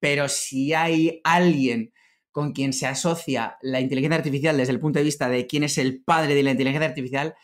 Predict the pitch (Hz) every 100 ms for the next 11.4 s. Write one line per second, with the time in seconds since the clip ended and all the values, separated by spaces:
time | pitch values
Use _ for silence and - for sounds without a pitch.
0 | _ - 147 160 165 139 131 123 101 92
1 | _ _ _ _ _ _ _ - 139 139
2 | 139 139 135 139 139 139 139 165 190 180
3 | 175 170 - 160 156 196 202 185 202 208
4 | _ _ _ _ _ _ - 135 135 143
5 | 143 160 165 160 156 151 156 202 190 190
6 | 170 143 151 175 175 175 160 190 196 185
7 | 185 - 110 139 135 131 131 127 127 -
8 | - - _ 156 180 202 202 196 190 190
9 | 202 202 202 196 175 170 226 202 185 185
10 | 226 - - 165 147 143 143 - 139 143
11 | 139 160 170 175